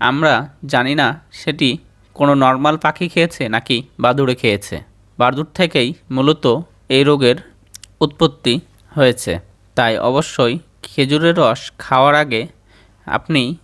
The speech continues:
দেখে নেবেন সেটি কি ভালোভাবে সংগ্রহ করা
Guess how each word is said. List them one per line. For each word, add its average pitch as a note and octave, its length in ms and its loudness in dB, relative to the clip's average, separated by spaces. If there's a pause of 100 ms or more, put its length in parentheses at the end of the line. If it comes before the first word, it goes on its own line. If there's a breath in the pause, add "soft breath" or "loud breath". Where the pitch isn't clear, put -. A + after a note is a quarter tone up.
(100)
দেখে B2+ 280 -2
নেবেন C#3 280 -2 (120)
সেটি D3 280 -2
কি D3 180 -2 (380)
ভালোভাবে C#3+ 680 0 (640)
সংগ্রহ D3 420 0
করা B2 280 2